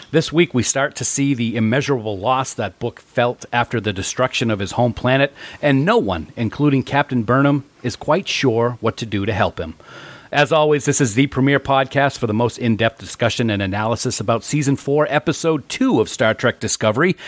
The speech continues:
It's called Anomaly, and it's time to welcome some very important people to help me break it all down.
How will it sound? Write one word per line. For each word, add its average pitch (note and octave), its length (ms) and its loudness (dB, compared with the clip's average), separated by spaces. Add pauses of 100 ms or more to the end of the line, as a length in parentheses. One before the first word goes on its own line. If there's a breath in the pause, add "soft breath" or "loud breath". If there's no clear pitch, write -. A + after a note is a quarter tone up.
(200 loud breath)
It's D3 180 0
called D3+ 320 -2
Anomaly, A#2 600 0
and C#3 140 0
it's - 160 -6
time G#3 280 0
to F#3 80 0
welcome D#3+ 520 -2 (260 loud breath)
some B2 240 -2
very C#3 300 4
important C#3+ 420 2
people A2+ 300 -2
to A#2 120 -6
help G#2+ 200 -2
me A2+ 100 0
break G#2 380 -2
it G#2 40 0
all G2 200 0
down. E2+ 360 -6